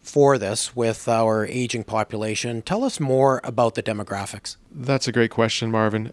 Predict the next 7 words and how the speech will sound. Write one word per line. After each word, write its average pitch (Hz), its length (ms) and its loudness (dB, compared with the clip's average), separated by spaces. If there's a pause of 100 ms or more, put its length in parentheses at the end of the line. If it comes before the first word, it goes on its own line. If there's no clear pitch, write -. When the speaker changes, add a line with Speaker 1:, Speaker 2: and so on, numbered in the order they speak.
Speaker 2:
Okay, 123 240 2
so 123 240 2
according 160 420 0
to, 131 400 0
um, 113 140 0
demographic 117 520 0
projections, 107 720 -2